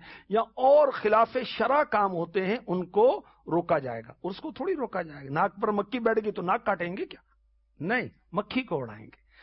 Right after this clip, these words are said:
مسجدوں کے اندر اگر گناہ ہو تو کیا مسجد کو ڈھا دیں گے؟ نہیں، وہ غیر شرعی امور ختم کیے جائیں گے۔ مسجد کو شہید تھوڑی کیا جائے گا۔ طواف خانہ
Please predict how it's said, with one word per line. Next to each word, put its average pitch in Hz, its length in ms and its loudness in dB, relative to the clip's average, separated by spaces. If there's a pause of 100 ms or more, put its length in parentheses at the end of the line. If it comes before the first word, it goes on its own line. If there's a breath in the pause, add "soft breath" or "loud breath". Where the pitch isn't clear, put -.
(140 soft breath)
مسجدوں 185 420 0
کے 233 120 4
اندر 226 240 4 (360 loud breath)
اگر 220 220 4
گناہ 220 260 2
ہو 226 140 6
تو 233 140 -4
کیا 226 140 2
مسجد 190 360 0
کو 226 80 2
ڈھا 165 220 2
دیں 302 220 -2
گے؟ 160 80 -8 (280)
نہیں، 226 240 -2 (340 soft breath)
وہ 185 160 0
غیر 254 180 2
شرعی 247 260 2
امور 247 240 2
ختم 254 320 0
کیے 220 180 0
جائیں 190 220 2
گے۔ 170 40 0
مسجد 185 340 0
کو 262 100 -2
شہید 247 260 0
تھوڑی 302 220 -2
کیا 285 240 2
جائے 175 240 0
گا۔ 131 120 -10 (400 loud breath)
طواف 214 420 6 (160)
خانہ 214 300 2